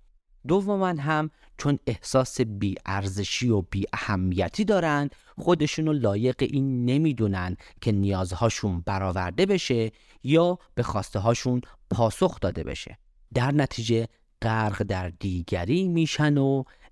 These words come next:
انگار خودی وجود نداره. وقتی خودی وجود نداشته باشه،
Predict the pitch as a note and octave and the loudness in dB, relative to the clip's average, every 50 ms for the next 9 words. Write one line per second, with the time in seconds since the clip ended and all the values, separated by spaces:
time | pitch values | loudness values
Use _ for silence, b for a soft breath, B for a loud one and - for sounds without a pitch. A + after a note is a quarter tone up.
0 | b - A2 G2+ G2 G2 F#2 - A2 A2 A2 A2 A2 A2+ A2 - B B B - | b -2 0 0 0 0 2 4 4 4 4 4 2 0 0 -4 B B B -16
1 | - - - - B2 C#3+ D3+ C3+ B2+ B2 B2+ B2+ A#2+ A2 G2+ G2 F#2 F2 - F#2+ | -14 -12 -6 0 2 2 2 2 2 2 2 2 2 0 0 -2 -2 -2 -2 -4
2 | F#2+ F#2+ F#2+ - - - _ _ - - F#2 F2+ E2+ E2+ - B1 G1+ - A#1+ - | -2 -4 -4 -6 -8 -16 _ _ -8 -6 -4 -4 -4 -4 -6 -8 -10 -10 -12 -14
3 | - _ _ _ _ _ _ _ _ _ _ _ _ _ - - C3+ C3 - - | -16 _ _ _ _ _ _ _ _ _ _ _ _ _ -6 -4 -4 -4 -2 -2
4 | G3+ F3+ - - - - F#3+ F#3+ G3 A3 A3 F#3+ G#3 G3 E3 G3 G3+ - - D3+ | -4 -4 -4 -2 0 2 2 4 2 0 -2 -2 -2 -4 -2 -2 -4 -4 -4 -4
5 | E3+ E3+ F3+ F3 F3 E3 - - F3 E3 D#3 D#3+ D#3+ - - D#3+ D#3 D#3 D3+ | -2 -2 -2 -2 -2 -2 -2 -2 -2 0 2 2 0 0 0 0 0 0 -2